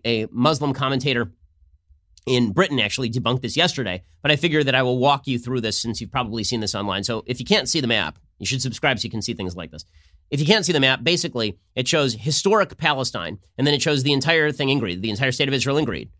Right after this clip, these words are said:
Then it shows nineteen forty-seven U N partition plan and the Arab areas in green. Then it shows the nineteen sixty-seven borders, the pre-nineteen sixty-seven borders, right? Because after nineteen sixty-seven,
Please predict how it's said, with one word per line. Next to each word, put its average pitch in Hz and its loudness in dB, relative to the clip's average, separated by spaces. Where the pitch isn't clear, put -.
Then 156 4
it 160 0
shows 165 2
nineteen 156 2
forty-seven 175 2
U 139 4
N 143 0
partition 139 -2
plan 98 -8
and 127 4
the 120 2
Arab 156 4
areas 113 -2
in 120 -2
green. 85 -6
Then 147 2
it 147 2
shows 156 2
the 156 2
nineteen 156 2
sixty-seven 147 0
borders, 117 0
the 131 0
pre-nineteen 160 2
sixty-seven 135 -2
borders, 139 -4
right? 104 -4
Because 117 -4
after 135 0
nineteen 127 0
sixty-seven, 123 -2